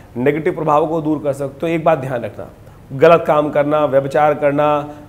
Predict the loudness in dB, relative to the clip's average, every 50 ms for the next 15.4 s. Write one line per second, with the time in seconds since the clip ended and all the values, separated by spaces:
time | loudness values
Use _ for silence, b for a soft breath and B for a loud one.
0 | B -6 -2 2 4 4 4 2 0 -2 -4 -4 -4 -4 -4 0 2 2 2 2
1 | 2 0 0 0 0 0 0 0 0 0 0 0 -2 -4 -4 -2 -2 0 0 0
2 | 0 -2 -6 B B B B -2 2 2 2 2 0 -4 -12 -18 -10 -2 4 4
3 | 6 6 6 2 0 -2 -4 -8 -14 -14 -8 -4 -2 -2 -2 -2 -4 -4 -4 -4
4 | -4 -2 0 2 4 4 4 4 2 0 -4 -6 -8 -12 -16 -16 -10 -4 -2 -2
5 | 0 2 2 4 4 4 4 6 6 6 6 6 4 2 0 0 0 -6 -8 B
6 | B B B 4 6 8 8 6 4 2 -2 -2 -2 -2 -2 -2 -2 -4 -2 0
7 | 0 2 4 4 6 6 6 6 6 4 2 2 -2 -2 0 0 2 2 4 4
8 | 2 2 2 0 -2 -2 -2 -4 -4 -2 0 2 6 6 8 6 6 4 2 0
9 | 0 2 4 4 4 4 4 0 B B B B B -2 0 2 2 2 4 2
10 | 2 2 0 -4 0 4 4 4 4 2 -4 -6 -6 -4 -4 -6 -6 -6 -2 -2
11 | 0 0 2 0 0 0 0 -2 -4 -4 -4 -8 -8 -6 -4 -4 -4 -2 -2 -2
12 | -2 -2 -2 -2 -2 -2 -2 -4 -8 -6 -6 -4 -4 -4 -6 -6 -4 -6 -4 -4
13 | -4 -6 -6 -6 -6 -4 -2 -2 -2 -4 -4 -6 -6 -4 -2 -2 0 0 0 0
14 | -2 -6 -6 -4 -4 -4 -4 -4 -4 -4 -4 -2 -2 -2 -2 -2 -2 -4 -4 -4
15 | -4 -6 -8 -8 -10 -12 -12